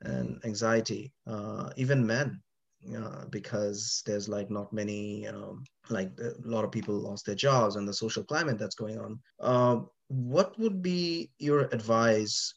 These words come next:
Speaker 1: to few things that they can do, uh, men can do, where they can understand the situation and then still can be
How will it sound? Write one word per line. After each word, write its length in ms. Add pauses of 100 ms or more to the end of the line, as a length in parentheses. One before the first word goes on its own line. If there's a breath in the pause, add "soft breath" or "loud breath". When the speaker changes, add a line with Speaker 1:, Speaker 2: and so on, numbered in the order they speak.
Speaker 1:
to 640 (140)
few 260
things 480
that 260 (160)
they 160
can 240
do, 420 (200)
uh, 440
men 480 (200)
can 180
do, 400
where 320
they 160
can 460
understand 880 (100)
the 120
situation 720
and 200
then 140
still 320
can 300
be 460